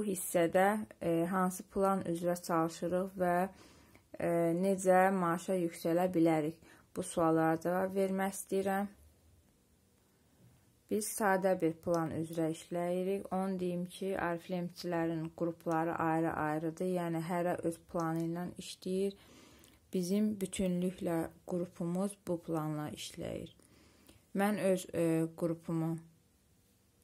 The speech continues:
izah eləmək istəyirəm. Qrupumda əllidən çox xanım var və, e, bir çoxları işləyən xanımlardır. E, elə xanımlarımız var ki, yalnız özləri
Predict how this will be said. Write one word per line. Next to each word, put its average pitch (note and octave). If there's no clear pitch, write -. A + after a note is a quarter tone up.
izah F3
eləmək D#3
istəyirəm. F#3+
Qrupumda F#3
əllidən E3+
çox D#3+
xanım E3
var F#3
və, F3
e, D3+
bir F3
çoxları E3+
işləyən E3+
xanımlardır. E3
E, F3
elə F#3+
xanımlarımız E3+
var E3+
ki, F3+
yalnız D#3+
özləri D#3+